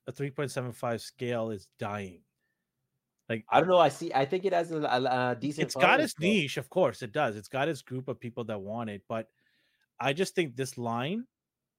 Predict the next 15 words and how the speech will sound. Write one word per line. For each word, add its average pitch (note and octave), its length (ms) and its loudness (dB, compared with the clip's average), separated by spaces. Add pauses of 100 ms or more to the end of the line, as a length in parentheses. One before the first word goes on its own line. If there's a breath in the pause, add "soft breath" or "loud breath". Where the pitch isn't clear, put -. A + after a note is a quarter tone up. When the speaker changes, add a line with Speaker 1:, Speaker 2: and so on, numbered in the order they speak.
(180)
Speaker 1:
not C3 400 2
everybody's C3 440 0
dying B2 280 -4
for A#2+ 80 -10
this G#2+ 180 -10
anymore. A2 540 -6 (960)
Like, B2 180 -2
maybe D#3+ 280 2
the D#3 100 2
eighties, E3 420 2
<laughs> B2+ 40 -14
nineties, D3+ 880 -2 (400)
early D3 260 0
two E3 140 -10
thousands, C#3+ 640 0